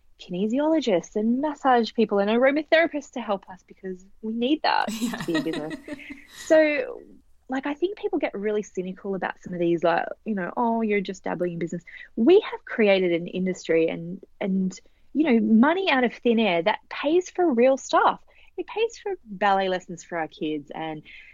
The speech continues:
Speaker 1: you know, organic tomatoes and crystal collections. And, like, it,
Speaker 2: Yeah.
Speaker 1: it's real money, and we've gotta realize that, and we've gotta own it.
Speaker 2: Gotta own it, totally.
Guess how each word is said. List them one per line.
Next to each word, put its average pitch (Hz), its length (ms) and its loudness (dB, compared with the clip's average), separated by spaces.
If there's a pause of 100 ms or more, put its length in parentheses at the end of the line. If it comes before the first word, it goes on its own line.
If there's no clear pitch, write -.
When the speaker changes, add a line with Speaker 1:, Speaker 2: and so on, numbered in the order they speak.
(120)
Speaker 1:
you 208 100 0
know, 165 200 4
organic 185 460 0
tomatoes 156 840 0
and 156 640 -10
crystal - 380 -2
collections. 156 580 -2
And, 202 180 -4
like, 262 200 0
it, 285 100 -2
Speaker 2:
Yeah. 190 400 -8
Speaker 1:
it's 320 240 2
real 262 720 6
money, 202 380 -4
and 185 120 -4
we've 190 200 -6
gotta 220 200 0
realize 180 460 0
that, - 120 -8
and - 60 -12
we've 165 120 -14
gotta 160 280 -6
own 156 120 -12
it. 156 160 -20
Speaker 2:
Gotta 190 200 -6
own 185 240 -6
it, 175 220 -12
totally. 175 560 -12